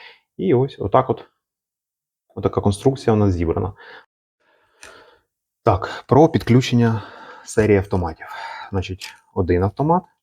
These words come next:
другий та третій. Як їх з'єднати між собою, між собою? Значить, у Хагера та й у багатьох інших виробників авто-,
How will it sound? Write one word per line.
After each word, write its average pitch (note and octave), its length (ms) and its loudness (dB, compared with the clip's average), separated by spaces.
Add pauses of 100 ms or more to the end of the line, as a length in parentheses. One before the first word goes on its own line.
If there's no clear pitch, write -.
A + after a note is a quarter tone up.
(640)
другий F#2+ 380 4 (1000)
та D3 340 -2
третій. - 360 2 (880)
Як A2+ 500 2
їх G#2 380 -4 (840)
з'єднати G#2 640 0 (200)
між F#2+ 200 -8
собою, E2+ 380 -2
між G#2 200 -2
собою? E2+ 360 0 (600)
Значить, G2+ 280 -2
у - 60 6
Хагера C3+ 460 2
та A2+ 180 0
й G#2 60 4
у G2 140 0
багатьох G2 480 -2
інших B2 400 -2 (1040)
виробників A2+ 720 4 (1400)
авто-, - 280 -12